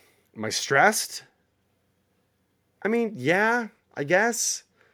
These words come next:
I don't know. I mean, I'm not really stressed because it doesn't really,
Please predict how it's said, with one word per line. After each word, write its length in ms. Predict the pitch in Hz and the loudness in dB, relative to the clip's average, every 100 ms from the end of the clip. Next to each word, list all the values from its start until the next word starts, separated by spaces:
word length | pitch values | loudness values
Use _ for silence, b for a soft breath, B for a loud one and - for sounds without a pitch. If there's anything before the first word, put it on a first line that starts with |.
| b b | b b
I 120 | 240 | 4
don't 140 | 247 | 4
know. 240 | 262 233 104 | 4 2 2
I 160 | 143 | 2
mean, 100 | 208 | 2
I'm 120 | 226 | 2
not 100 | 254 | 2
really 220 | 202 117 107 | 0 -2 -4
stressed 560 | - 127 139 110 139 | -4 2 2 2 -2
because 260 | 131 - 139 | -6 -6 -6
it 60 | |
doesn't 240 | 156 185 170 | -4 -4 -2
really, 460 | 170 170 160 143 | -2 0 0 -2